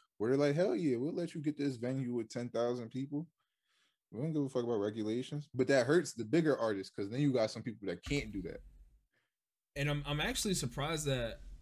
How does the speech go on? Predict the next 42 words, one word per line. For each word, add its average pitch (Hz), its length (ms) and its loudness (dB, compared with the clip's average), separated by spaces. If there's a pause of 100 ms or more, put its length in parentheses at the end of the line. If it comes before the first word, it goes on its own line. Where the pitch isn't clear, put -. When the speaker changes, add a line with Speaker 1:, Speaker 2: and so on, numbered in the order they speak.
Speaker 2:
not 131 400 -2
a 135 120 -2
lot 131 220 0
of 139 80 0
people 139 260 0
are 117 80 -2
hitting 131 280 0
up, 123 320 -4
uh, 117 280 -2
Swiss 143 280 2
Beats 139 260 4
and 120 120 -2
Timberland 143 500 0
to 120 120 0
do 123 160 0
the 117 80 0
Versus 120 420 -2
shit. 104 300 -4 (960)
You 139 80 0
know 143 60 6
what 139 80 4
I 139 40 6
mean? 131 140 2
Just, 135 320 4
just 147 200 2
to 156 80 2
get 156 160 0
their 135 140 2
shit 147 240 2
off. 107 400 -2
You 127 120 -8
know 131 80 0
what 127 100 0
I - 20 -2
mean? 147 400 0
Just 131 180 -2
to 127 80 -2
play 135 200 -2
their 135 100 2
Speaker 1:
Right. 120 80 -2
Speaker 2:
music 135 400 2
and 117 360 -2